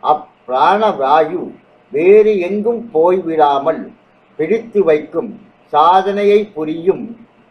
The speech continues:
யோகிகளே என்ற அரிய கருத்துக்களை அளித்த திரு அருணகிரிநாதர் புகழ் வாழ்க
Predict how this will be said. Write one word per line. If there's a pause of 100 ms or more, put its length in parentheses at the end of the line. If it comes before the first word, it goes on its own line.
(100)
யோகிகளே (320)
என்ற
அரிய (120)
கருத்துக்களை (200)
அளித்த (480)
திரு (420)
அருணகிரிநாதர்
புகழ்
வாழ்க